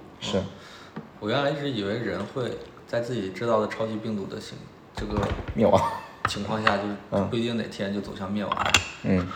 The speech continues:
Speaker 2: 但我没想到是新冠这样的一个东西。
Speaker 1: 嗯。
Speaker 2: 但我觉得就这些东西就是，它必然会发生，你知道吗？就我觉得如果没有新冠，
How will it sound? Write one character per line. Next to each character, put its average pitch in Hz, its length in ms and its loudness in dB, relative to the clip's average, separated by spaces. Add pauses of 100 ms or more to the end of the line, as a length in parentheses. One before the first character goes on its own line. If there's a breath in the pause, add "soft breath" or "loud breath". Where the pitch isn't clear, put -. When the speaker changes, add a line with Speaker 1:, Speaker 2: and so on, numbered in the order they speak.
Speaker 2:
但 - 80 2
我 104 60 2
没 107 80 2
想 123 120 2
到 113 160 0
是 120 240 -4
新 - 280 -4
冠 143 200 4
这 104 80 0
样 - 140 -2
的 - 60 -6
一 - 120 -10
个 - 80 -8
东 - 200 -10
西。 - 140 -10 (200)
Speaker 1:
嗯。 92 100 2
Speaker 2:
但 95 140 0
我 110 80 -2
觉 98 80 -2
得 117 60 0
就 170 180 -4
这 - 160 -8
些 175 100 -4
东 175 160 -2
西 175 160 -4
就 165 60 -4
是， 165 200 -8 (440 loud breath)
它 196 140 -4
必 214 100 2
然 90 160 0
会 98 120 -6
发 - 200 -8
生， - 160 -8 (100)
你 - 80 -12
知 - 80 -10
道 - 100 -6
吗？ - 80 -8 (300)
就 175 100 -4
我 131 160 2
觉 87 100 -6 (100)
得 123 80 -2
如 120 140 -2
果 139 200 -2
没 - 60 -4
有 127 100 -2
新 - 260 -8
冠， - 140 -8